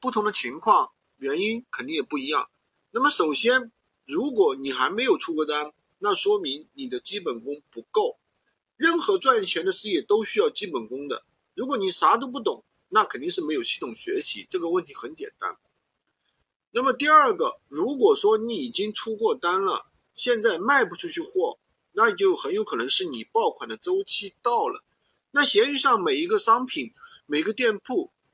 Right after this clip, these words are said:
能出多少单，其实都过，经过大数据计算的。当你的商品达到一定的单量之后，它的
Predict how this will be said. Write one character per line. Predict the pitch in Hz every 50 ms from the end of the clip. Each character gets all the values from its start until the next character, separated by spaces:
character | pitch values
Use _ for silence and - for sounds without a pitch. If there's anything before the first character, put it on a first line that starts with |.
| _ _
能 | - 147 160 196
出 | 196 - 214
多 | 208 202 226
少 | 220 170 123
单， | - 170 170 180 190 190 -
其 | - - - 180
实 | 185 180 175
都 | 208 202 208
过， | 196 196 196 160
经 | - - - 208 208 220 208
过 | 214 180 143
大 | 135 - 214 185 170
数 | 165 - 202 170
据 | - 180 175 131
计 | 123 - - 208
算 | 165 - 214 214 - 139 120
的。 | 113 101 - _ _ _ _ _ _ _ _ _ _ _ _ _ _ _ _ _ _ _ _ _ _ _ _
当 | - 240 262 285 302 294
你 | 262 220 180 156
的 | 143 160 160 170
商 | 170 - 214 226 262 311
品 | - - 175 131 117 117 _ _ _ _ _ -
达 | - 139 147 165
到 | 196 240 226 190
一 | 151 139 135 151
定 | 175 220 226 196 175
的 | 151 147 131 113 - _ -
单 | - 196 208 226
量 | 247 233 185 156
之 | - - -
后， | 196 - - 262 220 160 - - _ _ _ _ _ _ _ _ _ _ _ _ -
它 | - - 208
的 | 196 202 180